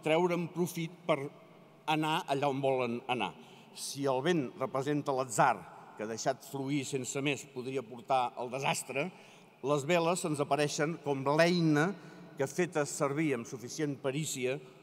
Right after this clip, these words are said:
pot ajudar-nos a arribar a port. Jo espero que el curs que heu fet a la U P F sigui per vosaltres almenys com una part del velam de la vostra embarcació. No dic que hagi de ser la vela major,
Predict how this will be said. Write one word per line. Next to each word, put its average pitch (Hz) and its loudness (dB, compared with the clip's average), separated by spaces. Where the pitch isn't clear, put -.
pot 151 0
ajudar-nos 135 0
a - 2
arribar 120 0
a 117 0
port. 117 -2
Jo 165 4
espero 170 -2
que 139 0
el 123 0
curs 156 -4
que 135 -2
heu 127 0
fet 135 -2
a 127 0
la 120 2
U 147 -4
P 143 4
F 127 -4
sigui 151 -2
per 147 -2
vosaltres 139 -2
almenys 139 -2
com 151 -2
una 147 2
part - 2
del 123 -2
velam 131 2
de 123 -2
la 123 0
vostra 127 -6
embarcació. 127 -4
No 165 2
dic 196 0
que 160 4
hagi 139 -2
de 131 -2
ser 139 -2
la 113 2
vela 123 0
major, 139 0